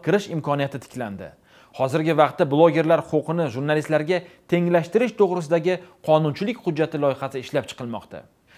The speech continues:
Mutasaddilar tomonidan jurnalistlar faoliyatiga to'sqinlik qilganlik uchun ma'muriy javobgarlikni kuchaytirish va ayni vaqtda jurnalistlar uchun qonunda belgilangan jazolarni hamda haqorat va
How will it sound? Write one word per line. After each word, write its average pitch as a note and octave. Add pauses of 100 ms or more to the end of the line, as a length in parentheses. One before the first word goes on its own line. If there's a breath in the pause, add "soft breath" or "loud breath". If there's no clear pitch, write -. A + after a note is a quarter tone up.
(140 soft breath)
Mutasaddilar F#3
tomonidan G#3
jurnalistlar F3+
faoliyatiga E3 (400 soft breath)
to'sqinlik F#3+
qilganlik E3+
uchun F3
ma'muriy D#3
javobgarlikni C#3
kuchaytirish B2+
va B2+ (440 loud breath)
ayni G3
vaqtda D3 (380 soft breath)
jurnalistlar E3+ (120)
uchun F#3+
qonunda E3+
belgilangan E3
jazolarni D3+
hamda D3+ (300 loud breath)
haqorat D#3+
va E3+